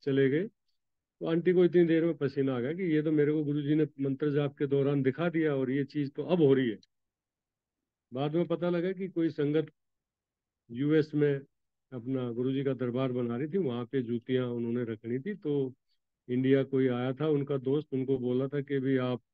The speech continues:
ग्रेटर कैलाश से गुरुजी के लिए लाल कलर की जूतियां लेना", लेकिन उस संगत को सुनाई दिया ब्लैक कलर की जूती। तो गुरुजी ने दिखा दिया कि ब्लैक कलर की जूती ही मेरे को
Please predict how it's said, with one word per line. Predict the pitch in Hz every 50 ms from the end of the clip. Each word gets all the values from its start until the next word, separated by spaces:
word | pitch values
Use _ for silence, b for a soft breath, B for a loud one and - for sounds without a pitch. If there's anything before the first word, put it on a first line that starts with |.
| _ _ _ -
ग्रेटर | 123 127 147 143 143 156
कैलाश | 151 143 127 123 127 120 113
से | - - 127 151 208 - _ _ _ _ _ _ _ -
गुरुजी | 117 120 123 127 123 127 120
के | 117 127
लिए | 113 117 131
लाल | 156 147 120 113 123 135 139 135
कलर | 131 135 131 127 127 120
की | 113 127
जूतियां | 117 110 113 110 - 120 110 107
लेना", | 101 101 98 101 104
लेकिन | 101 110 123 123 143 165 202 208 - _ _ _ _ _ _ _ _ _ _ _ _ -
उस | 170 175 170
संगत | - 156 139 139 139 135
को | - 143
सुनाई | 131 139 131 127 127 123 120
दिया | 123 135 170
ब्लैक | 165 139 123 131 135 131 131
कलर | - 123 120 117 107
की | 117 113
जूती। | 98 98 104 - - 98 95 98 _ _ _ _ _ _ _ _ _ _ _ _ _ _ _ _ _ _ _ _ _ _ _ _ _ _ _ _ _ -
तो | 131 131 135 139 135 135
गुरुजी | 127 131 143 165 165 185
ने | 190 190
दिखा | 170 170 - 160 170
दिया | 170 196 208
कि | 202 208 202 202 208 208 202 196 - _ _ _ _ _ _ _ _ _ _ _ _ -
ब्लैक | 135 123 131 151 175 175 -
कलर | 190 196 196 196
की | 190 196 196
जूती | 170 175 180 175 - 196
ही | 185 196
मेरे | 190 170 160 160
को | 151 151 160 180 220 233